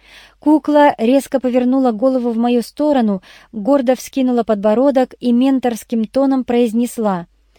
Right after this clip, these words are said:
Вот что, молодой человек, как учитель химии и завуч школы номер один города Кажма,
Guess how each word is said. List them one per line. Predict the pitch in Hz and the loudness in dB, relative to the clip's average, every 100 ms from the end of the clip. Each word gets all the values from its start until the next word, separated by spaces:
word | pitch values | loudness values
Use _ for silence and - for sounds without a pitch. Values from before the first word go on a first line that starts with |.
| _ _ - | _ _ -10
Вот | 202 226 339 | -4 0 -2
что, | - 214 | -4 -6
молодой | 196 185 190 190 | -4 -4 -4 -6
человек, | - 190 190 180 180 _ _ - - - | -6 -6 -6 -6 -10 _ _ -20 -20 -4
как | 277 269 | -2 0
учитель | 277 320 294 262 | -2 -2 -2 -4
химии | 226 - 269 262 262 | -6 -2 0 2 0
и | - 240 | -2 -4
завуч | 233 262 277 269 - | -2 0 0 0 -4
школы | - 277 269 | -6 -2 0
номер | 247 254 254 233 | 0 0 0 0
один | 233 208 262 247 - | -2 0 0 -2 -4
города | 202 247 220 208 | 0 0 2 -2
Кажма, | - 285 302 220 185 175 | 0 0 0 -2 -6 -8